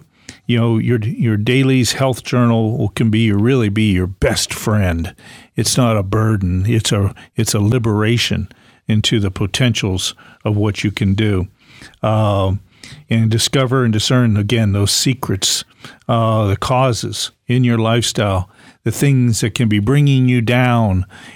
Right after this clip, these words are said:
and as well as discerning and discovering the things that are lifting you up and liberating you into your full potential. Uh,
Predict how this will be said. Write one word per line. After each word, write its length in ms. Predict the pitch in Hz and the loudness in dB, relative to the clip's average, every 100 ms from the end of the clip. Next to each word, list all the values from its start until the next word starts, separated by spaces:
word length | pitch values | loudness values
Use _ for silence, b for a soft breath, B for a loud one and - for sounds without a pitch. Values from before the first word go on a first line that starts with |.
| - | -2
and 140 | 117 | 2
as 180 | 117 101 | 2 2
well 320 | 117 127 127 | 0 2 2
as 180 | 113 98 | 0 0
discerning 580 | 120 101 131 123 123 113 | -2 0 2 4 4 4
and 80 | 104 | 2
discovering 520 | 101 - 120 113 107 | 0 0 2 2 2
the 80 | 98 | 0
things 500 | - 131 123 120 - | 0 2 2 2 0
that 100 | 110 | 0
are 100 | 101 | 2
lifting 420 | 110 127 - 113 | 0 0 0 0
you 220 | 98 104 | 2 2
up 240 | 143 156 _ _ B B B B B | 0 -2 _ _ B B B B B
and 200 | 107 113 | -2 0
liberating 580 | 135 131 113 110 110 104 | 0 0 0 2 2 2
you 280 | 101 101 95 _ - | 2 0 -2 _ -2
into 320 | 113 110 113 | 0 0 0
your 140 | 101 | 0
full 240 | - 117 98 | -2 -4 -4
potential. 680 | 101 - 104 92 - 98 - _ B B B B B B | -6 -4 -2 -2 -4 -6 -8 _ B B B B B B
Uh, 460 | 113 113 110 107 | -2 0 0 0